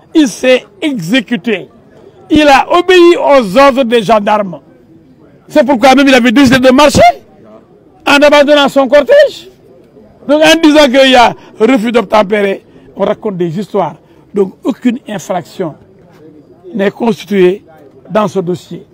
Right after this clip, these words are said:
Il y a un souci manifeste de faire mal, de l'envoyer en prison. Et qu'est-ce qu'il a fait ? Aider des populations. Vouloir aider des populations sinistrées.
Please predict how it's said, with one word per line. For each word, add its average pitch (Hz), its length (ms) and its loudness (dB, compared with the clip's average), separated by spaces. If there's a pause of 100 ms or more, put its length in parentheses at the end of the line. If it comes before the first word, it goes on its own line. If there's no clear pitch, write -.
(380)
Il 185 100 -6
y 196 60 2
a 202 140 -2
un 196 80 -6
souci 170 300 -8
manifeste 240 640 -8 (360)
de 233 140 -4
faire 233 240 -8
mal, 220 240 -10 (520)
de - 60 -16
l'envoyer 233 320 0
en 240 80 -4
prison. 233 320 -8 (540)
Et - 60 -18
qu'est-ce 226 160 -4
qu'il 233 100 -2
a 226 80 0
fait ? 220 180 -14 (920)
Aider 269 320 2 (100)
des 208 100 0
populations. 220 520 -6 (540)
Vouloir 262 380 0
aider 285 220 0
des 285 100 -2
populations 262 600 -2 (180)
sinistrées. 262 600 0